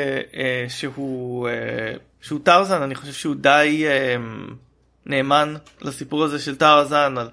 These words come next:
אה, על הילד של אריסטוקרטים שנקלעים לאי,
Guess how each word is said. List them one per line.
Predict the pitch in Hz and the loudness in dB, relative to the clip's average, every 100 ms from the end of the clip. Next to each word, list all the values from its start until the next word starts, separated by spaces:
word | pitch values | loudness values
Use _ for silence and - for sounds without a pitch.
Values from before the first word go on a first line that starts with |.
| _ - - - - - - _ - | _ -20 -20 -20 -20 -20 -20 _ 0
אה, | 143 139 135 131 127 127 127 120 123 _ _ _ - _ _ _ _ _ | 2 4 4 0 -2 -8 -10 -10 -14 _ _ _ -20 _ _ _ _ _
על | - 135 135 131 127 123 120 117 117 - _ _ - - _ | -2 0 2 2 2 0 -2 -2 -4 -8 _ _ -20 -20 _
הילד | - 135 147 156 160 151 | -12 2 4 6 4 2
של | 165 147 139 | 0 2 4
אריסטוקרטים | 135 127 127 160 165 165 - | 2 -2 2 4 4 0 -4
שנקלעים | - 131 127 127 127 - - 131 123 120 123 120 120 120 123 127 139 135 135 | 0 2 2 0 -6 -12 -8 -4 -4 -4 -4 -4 -4 -6 -6 0 0 0 0
לאי, | 131 123 120 120 120 - - 131 117 - - 196 202 185 | 2 2 0 -4 -6 -8 -6 -4 -4 -8 0 2 4 2